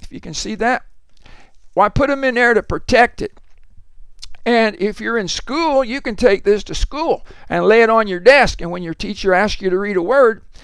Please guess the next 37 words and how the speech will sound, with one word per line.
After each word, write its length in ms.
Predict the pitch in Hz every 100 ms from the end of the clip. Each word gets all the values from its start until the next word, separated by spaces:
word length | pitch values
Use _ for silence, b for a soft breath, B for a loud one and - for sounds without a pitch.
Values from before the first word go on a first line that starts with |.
| b
if 140 | - 175
you 60 |
don't 200 | 185 185
know 180 | - 202
it, 100 | -
you 100 | 185
can 200 | 180 175
look 180 | 262 -
at 180 | 185 151
it. 120 | 143
And 80 | -
she'll 220 | - 226
be 160 | 202 180
really 260 | 190 214
pleased 440 | 196 - 240 233 -
to 60 |
see 200 | - 196
how 180 | 185 175
well 340 | 208 175 208 214
you 180 | 196 214
can 240 | 185 170
read. 300 | 185 180 147 - b b b b - - -
On 520 | 220 220 220 214 202 - - - - - - - - -
this 340 | 156 180 320
side, 640 | - - 190 170 180 233 - -
we 180 | 202 214
have 240 | 185 165 -
all 340 | 170 190 240
the 120 | 240 277
consonants. 960 | - 202 196 196 185 233 294 - - - - - - - B B B B - -
And 320 | 214 214 214 -
on 380 | 208 208 202 175
the 180 | 190
back 380 | 180 233 226 247
side, 480 | - 196 196 196 202
we 220 | 190 196
have 360 | 190 175 175